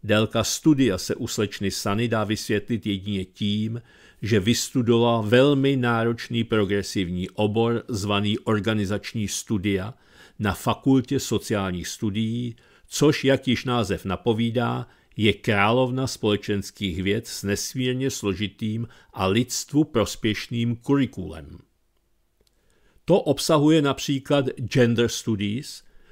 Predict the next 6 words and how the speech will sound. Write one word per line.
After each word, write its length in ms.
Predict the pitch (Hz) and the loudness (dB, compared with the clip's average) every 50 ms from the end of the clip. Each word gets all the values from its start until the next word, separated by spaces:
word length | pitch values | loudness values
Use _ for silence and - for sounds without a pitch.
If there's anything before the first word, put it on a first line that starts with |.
| - - | -10 -2
multikulturní 960 | - 123 131 131 120 - 135 120 - 143 135 123 - - 135 127 120 110 98 | 2 6 6 6 6 6 2 2 4 4 2 4 4 2 2 2 2 0 -2
studia, 680 | 95 - - - - 113 107 92 107 104 104 113 127 135 - _ _ _ _ _ | -4 -6 -8 -6 -4 -6 -4 -2 -2 -2 -2 -2 -6 -10 -12 _ _ _ _ _
aplikovaný 760 | - 113 - - 135 127 120 - - 131 123 123 120 123 120 117 | -2 -2 0 4 4 4 4 4 4 2 4 4 2 2 0 0
postmodernismus, 1300 | - - 117 107 - - - - 117 113 104 113 110 110 110 113 120 113 101 113 120 135 135 - - - - _ _ _ _ | 0 0 -2 -2 -2 -4 -2 0 0 0 0 0 -2 -2 -2 -2 -4 -4 -4 -4 -6 -6 -8 -10 -14 -20 -20 _ _ _ _
korporátní 880 | - 139 123 120 113 117 127 117 107 107 104 104 104 - - 117 107 104 | 4 6 6 6 6 4 4 4 4 4 2 0 -2 -2 -4 -2 0 0
neomarxismus, 1080 | 101 104 104 107 107 113 117 120 120 - - - 131 117 104 113 123 127 135 - - | 0 0 0 0 0 -2 -2 -4 -6 -8 -8 -6 -6 -6 -4 -4 -6 -8 -8 -10 -14